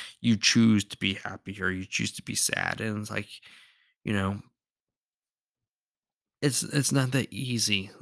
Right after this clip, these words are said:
Like, I, like I said, I don't take m-, medication for it, like, um, because, like, s-, I mean, the, the medication I took at the one point, like, it just kind of it, number one, it fucked up, like,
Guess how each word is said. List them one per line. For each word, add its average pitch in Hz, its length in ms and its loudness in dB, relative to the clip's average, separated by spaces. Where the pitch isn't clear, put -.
Like, 104 240 -10
I, 95 340 0
like 107 100 -8
I 98 40 -10
said, - 200 -4
I 107 120 2
don't 123 280 0
take 123 260 -2
m-, 101 340 -8
medication 95 580 -2
for 98 220 -6
it, - 120 -8
like, - 200 -12
um, 98 300 -6
because, - 640 -2
like, 104 120 -8
s-, - 140 -6
I 110 60 -6
mean, 98 260 -2
the, 92 340 0
the - 80 -6
medication 110 640 -2
I 98 80 -2
took 101 200 -8
at 98 280 -12
the 104 80 -10
one 95 160 -4
point, 104 260 -4
like, 101 160 -6
it 104 120 2
just 101 260 -4
kind 98 200 0
of 92 220 -2
it, 107 100 -6
number 107 200 0
one, 98 140 2
it 82 100 -4
fucked 95 240 -4
up, - 180 -6
like, 107 160 -6